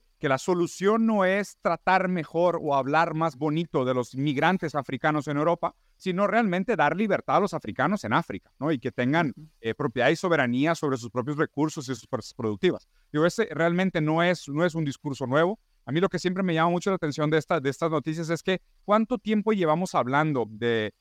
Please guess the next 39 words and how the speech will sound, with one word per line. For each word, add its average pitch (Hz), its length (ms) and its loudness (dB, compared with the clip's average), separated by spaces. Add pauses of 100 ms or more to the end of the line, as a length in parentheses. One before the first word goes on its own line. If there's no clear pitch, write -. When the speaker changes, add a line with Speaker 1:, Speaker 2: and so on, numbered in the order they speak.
(140)
Speaker 1:
ayudar 131 480 -2
a 120 200 2
África 113 600 2
y 104 100 -2
soportar 127 540 -2
a 113 180 6
África 117 460 0
y 113 100 0
mandarles 123 540 0
apoyo 135 480 0
y 123 60 0
demás, 117 340 0 (220)
y 175 80 -4
simplemente 226 500 -2
no 208 140 0
logran 190 380 2
salir 151 260 -2
de 156 80 -6
su - 100 -14
condición 139 380 -2
de 131 60 -2
miseria. 131 380 -2 (240)
Pues 127 140 -8
realmente 170 420 2
lo 156 80 0
que, 135 140 -6 (180)
lo 127 120 -12
que 120 100 -12
queda 180 220 2
cada 196 320 2
vez 185 180 0
más 175 200 0
evidente 147 500 0 (260)
es 139 140 -8
que 151 80 -4
mientras 160 380 0
estas 175 220 -2
relaciones 170 760 0
feudales 143 880 0